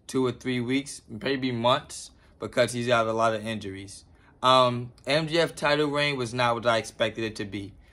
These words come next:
I'm not gonna lie. Most of it was about this tag team with Adam Cole that came out of nowhere.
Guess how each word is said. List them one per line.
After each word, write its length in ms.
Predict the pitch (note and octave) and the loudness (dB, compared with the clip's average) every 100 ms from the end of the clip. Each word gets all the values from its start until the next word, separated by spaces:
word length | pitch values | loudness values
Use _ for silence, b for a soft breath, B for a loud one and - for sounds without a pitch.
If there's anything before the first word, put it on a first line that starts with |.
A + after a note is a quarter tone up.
| b | b
I'm 160 | A#2 B2+ | -4 2
not 220 | B2 A2+ | 2 2
gonna 120 | A#2 | 0
lie. 200 | G#2+ G2 B B | 0 0 B B
Most 280 | A#2 D3 D#3+ | 2 2 2
of 120 | D#3+ | 0
it 100 | D3 | 2
was 100 | C3+ | 2
about 320 | C3 B2 C3 | 0 4 4
this 160 | C3+ B2+ | 2 -4
tag 360 | - B2+ C3 - | 2 4 4 -2
team 180 | C3 | -4
with 160 | A#2 A2+ | -2 2
Adam 280 | A#2 A#2 A2+ | 2 2 0
Cole 340 | C3 A#2 G#2 | 0 2 2
that 240 | G#2+ G#2+ - | -2 -4 -2
came 240 | B2+ B2 | -2 2
out 120 | A#2 | 2
of 100 | A2+ | 2
nowhere. 420 | A#2 A2+ G2+ G2 | -2 -2 -4 -10